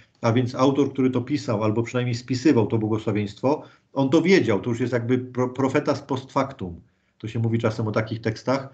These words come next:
profetas post factum, czyli prorokowanie o wydarzeniach, które się już dokonały. Więc prawdopodobnie autor, który to spisywał, on już dobrze wiedział, że Jak-, że Dawid i pokolenie Judy faktycznie obejmie rolę władców Izraelu,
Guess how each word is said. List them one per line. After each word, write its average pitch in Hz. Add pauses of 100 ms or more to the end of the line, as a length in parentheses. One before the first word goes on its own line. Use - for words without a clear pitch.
(320)
profetas 117
post 113
factum, 131
czyli 117
prorokowanie 127 (280)
o 117
wydarzeniach, 120 (120)
które 120
się 123
już 120
dokonały. 110 (580)
Więc 117
prawdopodobnie 135
autor, 139
który 131
to 127
spisywał, 131
on 131
już 127
dobrze 131
wiedział, 135
że 113
Jak-, 120
że 120
Dawid 113 (460)
i 117
pokolenie 123
Judy 110 (200)
faktycznie 120
obejmie 110
rolę 107 (800)
władców 120
Izraelu, 104